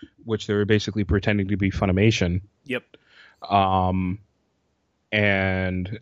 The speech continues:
Speaker 1: I was like, "Oh, okay." I literally looked through the entire table, and everything's on Funimation's streaming service. And that streaming service is so small, they're not taking anything off of it. They're having to add stuff to it.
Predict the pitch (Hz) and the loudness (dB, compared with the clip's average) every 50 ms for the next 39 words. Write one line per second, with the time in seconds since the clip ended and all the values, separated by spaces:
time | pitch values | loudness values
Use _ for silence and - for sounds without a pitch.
0 | _ _ - 110 110 107 101 110 110 101 - - 139 143 170 170 - - 117 107 | _ _ 2 4 4 4 4 2 0 0 2 4 4 6 4 4 2 2 2 4
1 | 104 101 104 - _ _ _ _ _ _ _ _ _ - 123 127 120 127 135 139 | 4 2 0 -4 _ _ _ _ _ _ _ _ _ 0 2 2 4 2 2 2
2 | 139 135 127 123 127 123 - 131 120 113 110 104 101 - - 117 110 104 101 - | 4 2 2 2 0 -2 -2 -2 0 2 2 0 0 2 2 4 4 4 2 2
3 | 143 165 151 131 120 110 98 117 117 113 123 127 131 123 123 127 120 113 113 110 | 2 4 4 4 2 2 0 -2 0 0 2 2 2 0 0 -2 -2 0 0 0
4 | 110 - 117 110 104 104 98 95 98 - 95 95 - - 147 208 311 240 165 151 | 0 2 0 0 2 0 0 -2 -2 -4 -6 -6 -2 0 2 4 4 4 4 2
5 | - - - - 127 110 113 - - - - _ _ _ _ _ _ _ _ _ | -2 -6 -8 -6 -8 -8 -8 -10 -12 -12 -14 _ _ _ _ _ _ _ _ _
6 | _ _ _ _ _ _ _ _ _ _ _ _ _ _ _ _ _ _ _ _ | _ _ _ _ _ _ _ _ _ _ _ _ _ _ _ _ _ _ _ _
7 | _ _ _ _ _ _ _ _ - 120 117 113 113 113 110 113 - 113 120 - | _ _ _ _ _ _ _ _ 0 2 2 4 4 4 2 2 -2 -2 2 2
8 | 143 127 - - 160 165 175 170 151 - 139 120 117 113 110 - 110 - - 127 | 2 2 2 -2 0 0 0 0 2 2 2 4 4 2 0 -2 -4 -4 0 0
9 | 127 113 - - - 131 151 175 147 117 117 110 117 117 - - - 143 131 131 | 0 0 0 0 4 6 6 6 6 6 4 4 2 2 0 0 0 -2 0 0
10 | 123 120 113 113 107 104 - 101 101 110 143 214 - - 110 98 85 80 95 131 | 0 0 0 0 0 -2 -2 -2 0 2 2 2 2 0 -2 -2 -4 -6 -6 -8
11 | - _ _ _ _ _ _ _ _ _ _ _ _ _ - 123 127 127 120 117 | -10 _ _ _ _ _ _ _ _ _ _ _ _ _ -6 0 4 6 6 6
12 | 110 123 117 113 110 110 107 107 - - 120 120 107 - - - 110 98 95 - | 6 4 2 2 0 0 0 0 0 2 2 2 2 0 -2 -2 -2 -4 -4 -4
13 | - - 277 254 113 78 62 | -2 0 2 2 2 0 -4